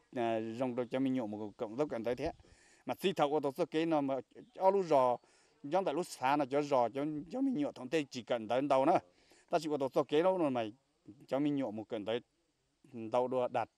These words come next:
nhẹ nó chỉ tiêu trời đi tết chờ hai đua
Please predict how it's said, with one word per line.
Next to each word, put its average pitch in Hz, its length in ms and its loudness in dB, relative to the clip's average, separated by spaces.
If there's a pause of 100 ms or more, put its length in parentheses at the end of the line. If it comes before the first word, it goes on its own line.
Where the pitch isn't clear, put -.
(100)
nhẹ 107 280 -8
nó 110 260 -6 (320)
chỉ 127 260 -12
tiêu 120 220 -2 (460)
trời 117 120 0
đi 117 120 -6
tết 151 240 -6
chờ 120 160 -6
hai 107 140 -6
đua 110 160 -4